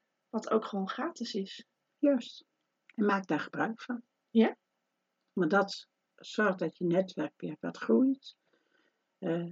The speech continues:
Speaker 2: er komen altijd wel ergens een tips, eh, komen daar voorbij. En dan ga je weer verder. Dan ben je weer een klein stapje verder.
Speaker 1: Ja, in beweging blijven.
Speaker 2: Ja.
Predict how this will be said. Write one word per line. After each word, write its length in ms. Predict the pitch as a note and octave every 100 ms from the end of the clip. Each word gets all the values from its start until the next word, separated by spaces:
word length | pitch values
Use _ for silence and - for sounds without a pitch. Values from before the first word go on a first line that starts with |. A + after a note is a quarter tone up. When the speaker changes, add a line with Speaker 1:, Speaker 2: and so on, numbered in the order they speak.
| -
Speaker 2:
er 180 | F#3 F#3+
komen 320 | F#3 E3+ -
altijd 460 | A3 C4+ C4+ A3+ -
wel 140 | D#3
ergens 380 | C#3+ D#3 - -
een 100 | F3
tips, 480 | - C#4+ - - -
eh, 520 | D4+ B3+ B3+ B3 B3 A#3+
komen 340 | - B3+ A#3
daar 220 | A#3 A3+ G#3
voorbij. 520 | F#3+ F#3 F3+ F3+ F#3+
En 320 | - D#4 D4+ - _ _ _ _ _ _
dan 140 | G#3
ga 180 | G3 G#3
je 120 | F#3+
weer 140 | D3 -
verder. 440 | - C4+ - C#4 _ _
Dan 140 | G3+
ben 180 | F3+ F#3
je 140 | D#3+ C#3+
weer 360 | E3+ G#3 A3
een 100 | E3+
klein 280 | - F3+ E3+
stapje 420 | E3+ F3 - _
verder. 340 | - A#3+ A3+ -
Speaker 1:
Ja, 200 | C4+ E4+ - _ _ _
in 160 | - D4+
beweging 480 | G#3 F3+ A#3+ - E4+
blijven. 500 | E4+ D#4+ G3+ - A3+
Speaker 2:
Ja. 200 | C4